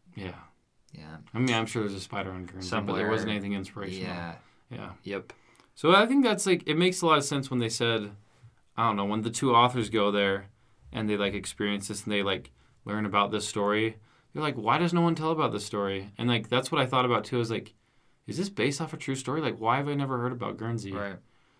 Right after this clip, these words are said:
Speaker 1: So it's, like, cool to see, like, you kinda go through the same experience that the authors went through. You're like, "What the heck? There's a whole thing? There's a whole
Speaker 2: You're like,
Speaker 1: story here?"
Speaker 2: "What is this?
Speaker 1: Yeah.
Speaker 2: Why?"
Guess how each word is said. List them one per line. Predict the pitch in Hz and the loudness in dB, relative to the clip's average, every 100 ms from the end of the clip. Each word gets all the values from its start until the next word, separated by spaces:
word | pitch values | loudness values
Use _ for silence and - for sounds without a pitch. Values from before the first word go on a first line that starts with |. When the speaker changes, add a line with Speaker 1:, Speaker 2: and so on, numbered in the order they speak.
| _ | _
Speaker 1:
So | - 127 | -6 -4
it's, | 123 | 0
like, | 123 107 | 0 -2
cool | - 127 123 | -2 0 0
to | |
see, | 113 120 | 0 2
like, | 113 104 95 - _ _ _ | 2 2 -2 -14 _ _ _
you | 110 117 | -6 -6
kinda | 117 117 113 | -2 -2 0
go | 107 104 | -2 -4
through | 101 | -6
the | 98 | -8
same | 107 104 | -6 -6
experience | 101 101 104 | -6 -6 -4
that | 101 92 | -6 -8
the | |
authors | - 92 110 127 | -2 -2 0 -2
went | 131 135 | -2 -2
through. | 139 143 139 - _ _ _ | -2 -2 -4 -12 _ _ _
You're | 143 | -8
like, | 131 - | -8 -8
"What | 175 208 | -10 -8
the | 113 | -8
heck? | 113 175 196 - _ | -6 -6 -8 -18 _
There's | - 180 | -4 -2
a | 156 | 0
whole | 156 | -2
thing? | 151 175 202 | -2 0 0
There's | 156 | -2
a | 156 | -2
whole | 160 | -2
Speaker 2:
You're | |
like, | 113 | 0
Speaker 1:
story | 156 156 | -2 -2
here?" | 175 202 120 | -2 -4 -4
Speaker 2:
"What | 123 | -6
is | 139 131 | -6 -8
this? | 95 90 - - - - | -10 -10 -10 -16 -16 -8
Speaker 1:
Yeah. | 147 113 95 _ | -6 -6 -10 _
Speaker 2:
Why?" | 110 123 135 135 127 123 | -12 -12 -12 -14 -12 -14